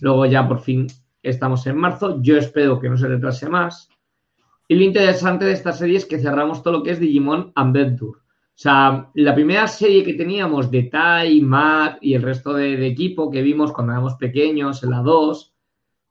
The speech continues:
y demás, pues es, a-,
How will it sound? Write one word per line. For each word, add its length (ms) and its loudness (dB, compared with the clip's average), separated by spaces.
y 120 2
demás, 520 2
pues 440 -2
es, 460 0
a-, 280 -4